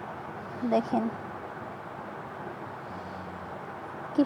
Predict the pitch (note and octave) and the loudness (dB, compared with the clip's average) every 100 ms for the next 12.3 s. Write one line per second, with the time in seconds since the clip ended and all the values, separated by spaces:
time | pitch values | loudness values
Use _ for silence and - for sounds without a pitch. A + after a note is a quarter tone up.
0 | - C4+ B3 A3 - - - - - - | 10 10 12 12 8 0 -6 -6 -6 -6
1 | - - - - - - - - - C#4 | -6 -6 -6 -6 -6 -6 -6 -6 4 8
2 | A#3+ C#4 A#3+ C4 B3 B3 C4+ D4 B3 C4+ | 10 10 12 12 12 12 12 12 10 12
3 | B3+ B3 C4 E4+ G4 - - - - - | 12 12 12 12 12 4 -6 -6 -4 -6
4 | - - - - - - - - - - | -6 -6 -4 -6 -6 -6 -6 -6 -4 -6
5 | - F#4+ D4+ C4+ - C4+ - B3+ B3 C4 | -2 4 8 10 10 8 12 12 12 12
6 | D4 D#4 C#4+ B3 B3+ A#3+ B3+ B3+ C4+ C4+ | 12 12 12 12 12 12 12 12 12 12
7 | - C4+ C#4 C4 - C4 B3+ C#4 F4+ - | 10 10 10 10 10 12 12 12 12 12
8 | - - - - - - - - - - | -6 -6 -6 -6 -6 -6 -6 -6 -6 0
9 | - A#3 A#3+ - - - - - - - | 8 8 8 4 -6 -4 -4 -4 -4 -2
10 | - C#4 C4+ A3 A#3 G#3+ C4 B3+ A#3+ A3 | 6 12 12 12 12 12 12 12 12 12
11 | A3 A3+ B3+ D4 - - - - - - | 10 10 10 8 2 -4 -4 -6 -6 -2
12 | A#3+ B3 | 6 8